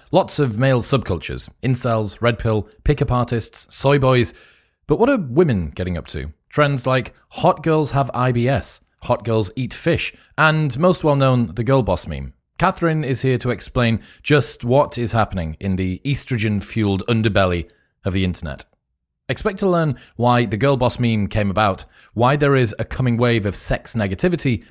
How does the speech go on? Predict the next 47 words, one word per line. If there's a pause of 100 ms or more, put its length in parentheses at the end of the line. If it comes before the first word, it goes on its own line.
(180)
whether
it's
really
possible
to
be
hot
while
you
have
I
B
S, (280)
Catherine's
biggest
red
flags
when
choosing
a
partner, (260)
whether
it
should
be
legal
to
pay
to
drug
women (100)
so
that
you
can
have
sex
with
their
lifeless
bodies, (300)
why
predictable
is
good (120)
when
dating,